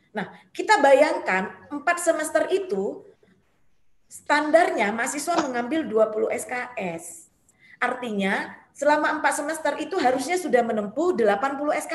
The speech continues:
S. Nah, dalam delapan puluh S K S, universitas mentolerin mahasiswa itu bisa dilanjutkan studinya apabila nilai C-nya, nilai C saja, C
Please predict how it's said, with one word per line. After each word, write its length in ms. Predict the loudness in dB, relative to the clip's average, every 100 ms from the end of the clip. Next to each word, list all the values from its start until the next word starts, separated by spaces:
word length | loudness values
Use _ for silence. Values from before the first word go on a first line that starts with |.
| -6
S. 400 | -6 -8 -10 -16 -20 _ _ _ _ _ -20 -20 -20 -20 -20 -20 -20 -18 -20 -20 -20 -20 -20 -10
Nah, 160 | -4 -4 -6 -16 -20 _ -20 _ _ _ _
dalam 400 | 2 4 4 2
delapan 320 | 2 2 -2
puluh 240 | -2 0
S 160 | 0 -2
K 240 | -2 -4
S, 400 | -2 -4 -4 -8 -16 _ -8
universitas 1120 | -4 -2 -2 -2 -4 -6 -8 -6 -6 -6 -10 -6
mentolerin 960 | -2 -2 0 2 2 2 0 -2 -2
mahasiswa 560 | -2 -4 -6 -6 -2 0
itu 240 | 0 -4
bisa 800 | -6 0 0 0 -2 -2 -4 -6 -8 -18 -10
dilanjutkan 640 | -2 0 0 -4 -2 -4
studinya 560 | -4 -6 -4 -4 -4 -8 -14 -6
apabila 640 | -6 -4 -4 -2 0 0 0
nilai 480 | -2 2 2 2 0
C-nya, 720 | 0 2 2 2 -2 -4 -8 -14 -20 _ _ _ _
nilai 340 | 0 4 4 4
C 160 | 2 4
saja, 560 | 2 2 0 0 -4
C 180 | 2 2